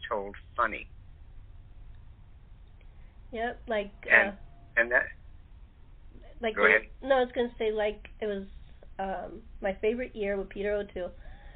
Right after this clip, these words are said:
Speaker 2: Um, uh, comedy's hard when, when he's,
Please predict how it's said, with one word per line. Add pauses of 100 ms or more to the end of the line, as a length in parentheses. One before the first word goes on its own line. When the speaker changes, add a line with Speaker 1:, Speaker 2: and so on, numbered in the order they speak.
(200)
Speaker 2:
Um, (640)
uh, (220)
comedy's (100)
hard
when,
when
he's,